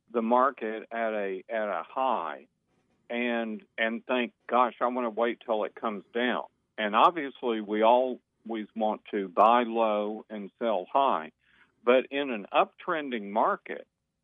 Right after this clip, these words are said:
sometimes the high <laughs> might, might be the best time to buy because tre-, and I, I'm not suggesting anyone buy right now or anything, but the, the, uh,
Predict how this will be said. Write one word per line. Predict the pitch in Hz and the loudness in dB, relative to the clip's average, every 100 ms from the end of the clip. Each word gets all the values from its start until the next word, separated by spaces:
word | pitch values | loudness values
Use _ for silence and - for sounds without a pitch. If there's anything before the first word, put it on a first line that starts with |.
| _ | _
sometimes | 160 202 190 175 127 113 104 127 _ - | -2 -2 -2 -2 -2 -2 -6 -10 _ -4
the | 117 110 104 107 _ | -2 -2 -4 -10 _
high | - 170 220 95 69 208 _ _ | 4 6 6 2 -4 -14 _ _
<laughs> | _ _ | _ _
might, | 120 127 - - - - | -6 -6 -6 -14 -16 0
might | 143 180 - - | 4 4 0 -8
be | 151 | -6
the | 143 | -6
best | 123 127 - | 0 0 -2
time | 156 127 113 | -6 -4 -6
to | 92 | -4
buy | 110 180 120 - - - - - | -2 0 -2 -8 -20 -20 -16 -8
because | 127 135 113 _ - | -4 -2 -4 _ -8
tre-, | 170 139 | -6 -4
and | 135 139 | -2 2
I, | 143 135 | 4 4
I'm | 135 151 | 2 0
not | 151 - | -2 -2
suggesting | - 160 185 - 120 107 | -6 -2 -2 -6 -10 -8
anyone | 101 95 92 | -8 -6 -4
buy | 85 80 82 101 - | -2 -2 -2 -4 0
right | 95 85 | 0 0
now | 92 82 | -6 -6
or | 82 82 | -8 -14
anything, | 82 - 90 107 | -18 -14 -10 2
but | 107 - - - _ _ 123 | 2 0 -14 -20 _ _ 0
the, | 123 113 107 107 _ _ _ | 2 2 -2 -8 _ _ _
the, | 113 110 107 104 98 - | -4 -2 -2 -6 -6 2
uh, | 104 98 | 6 8